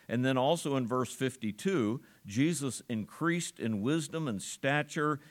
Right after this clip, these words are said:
and in favor with God and man. And, you know, it's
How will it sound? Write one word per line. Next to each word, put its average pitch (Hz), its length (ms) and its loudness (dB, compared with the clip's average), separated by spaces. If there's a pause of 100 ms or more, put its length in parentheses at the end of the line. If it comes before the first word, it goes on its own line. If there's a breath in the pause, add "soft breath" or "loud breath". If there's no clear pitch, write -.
and 113 180 0
in 104 140 0
favor 143 600 2
with 117 480 0
God 113 420 4 (240 loud breath)
and 104 320 2
man. 87 420 2 (760 loud breath)
And, 135 320 -2
you 165 100 -4
know, 185 200 0
it's - 240 -2